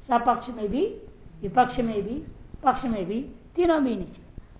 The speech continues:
अत्र प्रमेयत्वम पक्षे शब्दे सपक्षे नित्य वेमादो विपक्षे च नित्य घटादो विद्यते सर्वस्व प्रमेयत्वा, ये सारा संसार प्रमेय होता है।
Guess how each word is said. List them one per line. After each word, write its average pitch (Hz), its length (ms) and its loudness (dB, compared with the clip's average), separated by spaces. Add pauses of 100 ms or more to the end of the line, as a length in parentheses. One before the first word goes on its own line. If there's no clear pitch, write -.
अत्र 330 300 6
प्रमेयत्वम 311 600 6
पक्षे 262 440 4
शब्दे 226 580 0 (220)
सपक्षे 269 420 4
नित्य 262 260 2
वेमादो 226 520 4 (320)
विपक्षे 269 400 4
च 247 60 2
नित्य 240 300 2
घटादो 208 720 0 (140)
विद्यते 185 760 -6 (360)
सर्वस्व 240 560 2
प्रमेयत्वा, 202 1000 2
ये 185 80 -8
सारा 240 360 2
संसार 208 440 -4
प्रमेय 190 300 -6
होता 180 240 -8
है। 180 320 -8